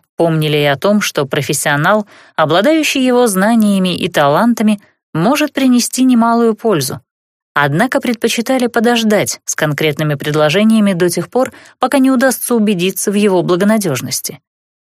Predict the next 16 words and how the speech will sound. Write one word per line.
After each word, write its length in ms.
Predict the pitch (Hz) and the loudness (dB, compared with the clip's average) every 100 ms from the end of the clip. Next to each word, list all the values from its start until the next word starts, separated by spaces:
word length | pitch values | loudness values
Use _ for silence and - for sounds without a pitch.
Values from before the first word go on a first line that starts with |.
| _ | _
А 180 | 208 190 | 0 2
вот 300 | 160 139 135 | 2 -2 -4
Дик 400 | 151 277 - - _ 175 | -2 -2 -4 -12 _ -2
доказать 440 | 180 233 277 370 | 0 2 2 0
свою 240 | - 320 | 2 0
благонадёжность 800 | 294 302 285 269 269 311 302 262 | 2 0 2 2 2 2 0 0
уже 200 | 247 247 | -2 0
успел 500 | 285 - - 175 190 - _ | -2 -6 -2 0 0 -2 _
и 100 | 175 | -6
в 60 | 175 | -4
скором 320 | - 185 180 | -2 0 0
времени 320 | 170 180 165 160 | 0 0 0 -2
отлично 560 | 156 170 220 - 240 | -2 -2 -2 0 0
устроился 560 | 233 - 190 180 175 175 | 0 0 0 0 0 -2
в 80 | 160 | -2
Настрии. 580 | 139 120 - 127 123 | -2 -4 -6 -10 -10